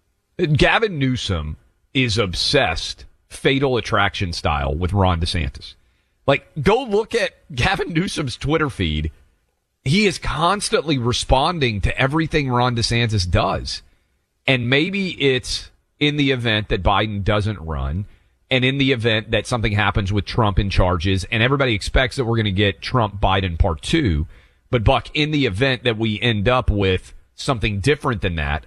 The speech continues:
I think a DeSantis versus Newsom matchup is not out of the question. And, and here, Buck, is a, we, I, you, Upper Deck, here is a, a called shot, the likes of which you have not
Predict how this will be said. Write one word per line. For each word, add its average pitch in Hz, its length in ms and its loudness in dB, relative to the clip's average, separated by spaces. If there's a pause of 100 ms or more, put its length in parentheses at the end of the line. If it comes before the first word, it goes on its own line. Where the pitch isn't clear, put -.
(100)
I 117 100 2
think 165 240 -2
a 160 80 0
DeSantis 120 720 0
versus 104 560 0
Newsom 110 640 0 (380)
matchup 90 640 0
is 110 120 -2
not 107 240 2
out 98 180 2
of 90 60 -2
the 98 80 -2
question. - 480 -2 (420)
And, 110 220 -2 (140)
and 110 120 -2
here, 190 280 2
Buck, 113 360 -2 (440)
is 117 420 0
a, 104 380 0 (300)
we, 113 200 0
I, 110 100 2 (120)
you, 113 420 -4
Upper 160 260 2
Deck, 113 440 0
here 156 300 0
is 135 140 -4
a, 117 220 -2 (100)
a 117 80 -2
called 143 420 -2
shot, 113 420 -2
the 120 80 -2
likes 113 320 -2
of 101 120 -2
which 107 240 0
you 127 280 2
have 104 100 -2
not 107 360 0